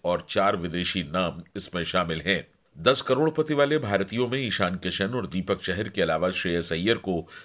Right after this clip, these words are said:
सवा बारह करोड़ रुपए, हर्ष पटेल को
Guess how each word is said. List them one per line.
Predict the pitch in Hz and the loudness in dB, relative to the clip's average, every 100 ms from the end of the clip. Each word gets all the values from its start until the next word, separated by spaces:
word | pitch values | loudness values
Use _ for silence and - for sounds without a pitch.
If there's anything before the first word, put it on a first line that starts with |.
| - | -6
सवा | - 95 87 | 0 2 2
बारह | 69 78 98 - | 2 2 2 2
करोड़ | 98 92 101 | 2 0 0
रुपए, | 98 113 135 - | 0 0 0 0
हर्ष | 101 98 - | 0 0 0
पटेल | 87 95 101 98 | -2 0 -2 -2
को | 98 98 | 0 0